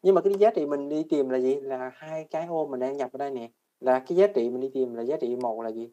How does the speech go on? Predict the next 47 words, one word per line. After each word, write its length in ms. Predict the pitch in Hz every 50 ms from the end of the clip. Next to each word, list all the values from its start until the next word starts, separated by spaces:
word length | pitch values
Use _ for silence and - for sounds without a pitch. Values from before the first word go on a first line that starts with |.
| _ _ -
Loại 200 | - - - -
phòng 220 | - - 123 120 120
đây. 180 | 123 123 131 135 _ _ _ _ _ _ _ _ _
Được 80 | - 131 -
chưa? 240 | - 147 147 147 - _ _ _ _ _ _ _
Tiếp, 240 | - 190 214 233 220 - _ _ _ _ _
cột 140 | - 143 135
điều 100 | 143 139
kiện 240 | 139 139 135 143 143
hai 300 | 160 170 165 165 165 160
là 100 | 139 131
tên 320 | 131 - 156 151 156 156
phòng. 300 | 143 - 139 127 117 110 - _ _ _ _ _ _ _ _ _ _ -
Nhớ 160 | 139 147 175
nha, 300 | 202 196 180 175 170 - -
chọn 200 | 120 110 127 127
ba 140 | 135 135
cột 240 | 135 - 127 117 113
này 120 | 120 117 120
nó 60 | 131 131
tương 140 | - 151 143
đương 180 | 139 139 139
nhau, 300 | 139 143 143 143 135 113 101 -
được 80 | 117 117
chưa? 240 | - 147 156 139 127 - _ _ _ _ _ _ _ _ _ _
Rồi, 320 | - 143 147 147 135 113 98 - _ _ _ _
tới 160 | - 147 156 156
tên 160 | 160 147 131
phòng 160 | 135 127 120
mình 100 | 113 110
đã 80 | 113 120
chọn 220 | 127 117 107 -
ở 80 | 107 117
đây. 160 | 120 120 120 123 _ _ _ _ _ -
Thấy 120 | 165 180
chưa? 260 | 175 - 156 151 151 147
Hết 160 | 160 175 180
rồi, 140 | 175 143 120
chúng 80 | - -
ta 100 | 139 131
đóng 180 | 143 143 -
ngoặc 220 | 127 123 - - -
lại 280 | - - - - 113
và 120 | 117 113 107
chúng 100 | 110 127
ta 100 | 127 127
nhấn 220 | 120 123 123 131